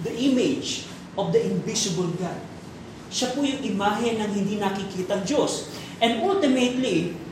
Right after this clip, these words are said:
darating po yung panahon, according sa Ephesians chapter one, na lahat po ng bagay, the new creation will be gathered together in one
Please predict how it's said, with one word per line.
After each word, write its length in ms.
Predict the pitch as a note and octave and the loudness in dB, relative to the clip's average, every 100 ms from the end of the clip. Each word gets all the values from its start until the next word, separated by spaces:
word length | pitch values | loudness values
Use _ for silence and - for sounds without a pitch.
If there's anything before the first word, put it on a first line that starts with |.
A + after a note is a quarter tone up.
| - - - - - - - - - | -12 -14 -14 -14 -14 -14 -14 -12 0
darating 560 | F3+ G#3 B3+ C4+ B3+ B3+ | 4 6 6 4 2 2
po 80 | |
yung 160 | B3 B3 | 4 4
panahon, 480 | C4+ C#4+ C#4 A3 - | 2 2 4 4 2
according 400 | - F#3+ F#3 - | 0 2 2 2
sa 80 | A3 | 0
Ephesians 480 | - G#3+ G#3 A#3 - | -4 0 0 0 0
chapter 420 | B3+ B3 B3+ B3 | 0 2 0 2
one, 320 | C#4 A#3 C#3 - - - - | 2 2 2 -2 -8 -12 -2
na 100 | G#3 | 4
lahat 640 | G#3+ - G#3+ D#4 D4+ - | 6 6 4 4 4 4
po 160 | C#4 C4+ | 0 2
ng 320 | B3 A3+ F#3 | 2 0 2
bagay, 560 | F#3 G#3+ G#3 - - - - - - - - - - - - - - - D#3+ | 4 6 6 4 4 -2 -8 -14 -16 -16 -16 -16 -16 -16 -16 -16 -16 -8 0
the 140 | F#3 | 2
new 260 | G3+ D4 - | 4 4 2
creation 800 | A3+ A3 A#3 - A#3 F3 F3 F#3 | 2 2 2 4 4 4 2 0
will 160 | A3+ | 0
be 160 | E3+ F3 - | 0 -2 0
gathered 540 | A3 C4 C#4 A#3 - | 2 2 2 -2 -2
together 640 | G3 F3 A3+ G3+ G#3 G3 - | -2 2 2 2 0 0 -2
in 160 | G3+ E3 D3+ | 0 0 -2
one 400 | F#3+ G#3+ F3 - | -2 0 0 -2